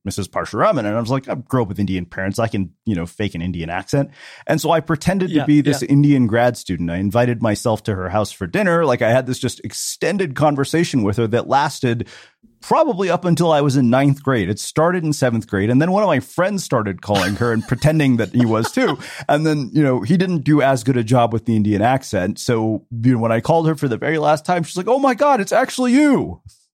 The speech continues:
Speaker 1: <laughs> I mean, it was the most ridiculous thing, but, you know, that's what you do when you live in a small Texas town and you don't have an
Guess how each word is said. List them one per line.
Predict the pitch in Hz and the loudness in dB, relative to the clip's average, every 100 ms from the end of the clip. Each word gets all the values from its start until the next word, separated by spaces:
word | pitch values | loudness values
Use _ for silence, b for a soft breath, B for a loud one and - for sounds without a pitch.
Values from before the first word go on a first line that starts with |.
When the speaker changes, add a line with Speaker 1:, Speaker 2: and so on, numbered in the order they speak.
| _ _ _ _ _ _ _ _ | _ _ _ _ _ _ _ _
Speaker 1:
<laughs> | - - - - - 320 | -8 -8 -12 -20 -4 -2
I | 190 | 0
mean, | 208 190 147 B B 143 | 0 -2 -4 B B -6
it | 160 214 | -2 -2
was | 220 233 185 | 0 0 0
the | 143 208 | 2 2
most | 202 185 180 - 143 | 2 2 -2 -6 0
ridiculous | 139 113 156 147 156 143 131 | 0 2 0 0 0 0 -2
thing, | - 131 110 101 | -2 -2 -2 0
but, | 113 110 - _ - | 2 0 -2 _ -10
you | - | -4
know, | 139 139 123 120 - | 0 0 0 -2 -2
that's | 123 143 | -2 -2
what | - | -4
you | 151 | -6
do | 113 170 | 0 2
when | 143 | 2
you | 104 | 2
live | 101 98 | 0 -2
in | |
a | 101 | -2
small | - 104 101 | -2 -4 -2
Texas | 110 - 101 | -4 -4 -6
town | - 104 | -2 0
and | 104 | 0
you | 104 | 0
don't | 107 | 0
have | 104 101 | 0 0
an | 101 | -2